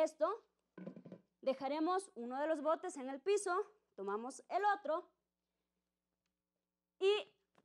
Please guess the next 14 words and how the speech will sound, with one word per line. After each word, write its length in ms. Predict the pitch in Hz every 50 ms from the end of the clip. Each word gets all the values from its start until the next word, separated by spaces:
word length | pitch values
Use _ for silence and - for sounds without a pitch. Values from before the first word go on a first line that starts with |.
| _ _ _ _ _ -
una 420 | - 370 359 359 320 311 269 - -
pelota. 460 | 226 208 202 175 151 - - - - - _ _ _ _ _ _ _ _ _ _ _ _ _ _ _ _ _ _ _ _ _ _ _ _ _ _ _ _ -
Con 180 | - 339 349
mucho 240 | 370 370 - 466 -
cuidado 360 | 370 370 359 349 349 359 403 427 508 - - - - -
nos 220 | 254 262 269 220
subimos 560 | - - 269 277 302 311 320 349 370 359 - _ -
arriba 580 | - 226 247 233 226 240 247 254 247 208 285 349 392 415 - _
del 240 | - 233 202 226 214
bote 300 | 180 202 202 - - 269
rojo, 480 | 302 381 392 415 - 302 294 349 - _ _ _ _ _ _ _ _ _ _ -
botaremos 800 | 247 220 262 277 196 190 - 269 269 294 370 392 427 427 -
la 180 | 339 294 285 -
pelota 400 | 262 254 302 330 - - -